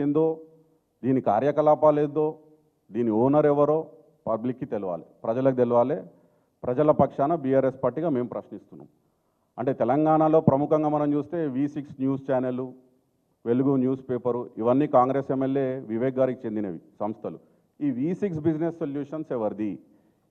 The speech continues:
ఇది కూడా వాళ్ళదేనా? వాళ్ళు క్లా-, క్లారిఫికేషన్ ఇవ్వాలి, ఒక రిజైండర్ ఇవ్వాలి, తెలంగాణ ప్రజలకు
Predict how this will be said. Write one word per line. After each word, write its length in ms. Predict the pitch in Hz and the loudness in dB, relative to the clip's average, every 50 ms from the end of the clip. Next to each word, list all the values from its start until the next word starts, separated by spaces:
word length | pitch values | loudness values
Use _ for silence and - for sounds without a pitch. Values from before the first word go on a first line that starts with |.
| - 123 | -4 4
ఇది 100 | 123 147 147 | 6 6 6
కూడా 120 | 160 170 156 127 | 8 6 6 6
వాళ్ళదేనా? 480 | 120 123 127 120 117 107 101 101 101 104 - - _ _ _ _ _ _ _ _ _ _ _ _ _ _ _ _ _ _ _ _ _ _ _ - 107 | 6 6 4 2 2 0 0 0 -2 -4 -4 -12 _ _ _ _ _ _ _ _ _ _ _ _ _ _ _ _ _ _ _ _ _ _ _ 0 2
వాళ్ళు 160 | 120 131 127 - | 2 2 2 2
క్లా-, 220 | 117 110 117 123 - | 2 2 2 2 2
క్లారిఫికేషన్ 640 | 139 123 127 127 139 - - 147 143 139 160 135 117 | 4 4 6 6 4 2 0 -4 -2 -2 0 0 0
ఇవ్వాలి, 260 | 113 117 131 131 139 151 147 | 2 4 4 4 4 4 2
ఒక 100 | 135 123 110 | 0 0 -2
రిజైండర్ 380 | 110 101 123 123 123 120 113 113 110 | -2 -2 -2 -4 -2 -4 -6 -6 -4
ఇవ్వాలి, 280 | 110 113 117 123 143 175 165 - - | -2 -2 -2 -2 -2 -8 -8 -6 -4
తెలంగాణ 300 | 120 117 117 117 120 117 113 104 | 0 2 2 4 4 2 2 2
ప్రజలకు 280 | 110 104 107 127 135 - | 2 0 0 -2 -4 -4